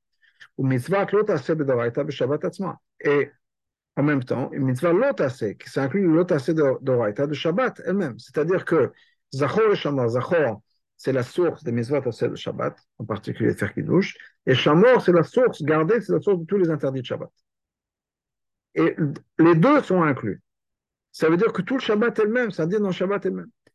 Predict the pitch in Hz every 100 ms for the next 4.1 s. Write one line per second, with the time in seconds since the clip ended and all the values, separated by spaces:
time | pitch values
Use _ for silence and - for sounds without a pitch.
0 | _ - 107 202 233 160 143 131 143 135
1 | 139 135 139 156 135 131 180 208 143 139
2 | 135 139 135 139 165 - - - 202 202
3 | 143 139 139 139 139 127 131 160 196 190